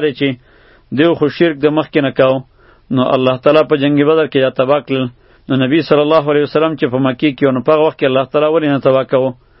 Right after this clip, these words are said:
جواب، وما کان الله لیعذبهم، او نو الله تعالی چې عذاب یې ورکړی وی دیو ته، وانت فیهم، او حال دا چې ته وی په دې کې. د کم ځای کې چې د الله تعالی پیغمبري، الله تعالی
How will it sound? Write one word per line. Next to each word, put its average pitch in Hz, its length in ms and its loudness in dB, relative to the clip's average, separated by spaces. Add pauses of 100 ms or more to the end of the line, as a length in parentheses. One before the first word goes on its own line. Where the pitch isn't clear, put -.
(480)
جواب، 117 360 0 (140)
وما 147 240 2 (140)
کان 160 140 2
الله 156 260 2 (120)
لیعذبهم، 139 640 0 (420)
او 131 60 2 (120)
نو 160 80 2 (100)
الله 147 260 -2
تعالی 156 280 0
چې - 120 -4
عذاب 151 240 0
یې 147 140 -2
ورکړی 151 340 0
وی 147 120 0
دیو 160 180 2
ته، 156 100 4
وانت 127 400 -2
فیهم، 135 280 0 (380)
او 127 60 2 (100)
حال 151 180 2 (100)
دا 160 100 4
چې 147 180 -12
ته 135 100 2
وی 143 200 2
په 135 100 0
دې 135 140 0
کې. 135 120 0 (800)
د - 20 4 (380)
کم 190 240 2
ځای 175 160 2
کې 160 140 -2
چې 143 100 -2
د 147 120 2
الله 135 160 0 (100)
تعالی 156 180 4 (100)
پیغمبري، 147 500 0 (300)
الله 127 280 0
تعالی 156 180 2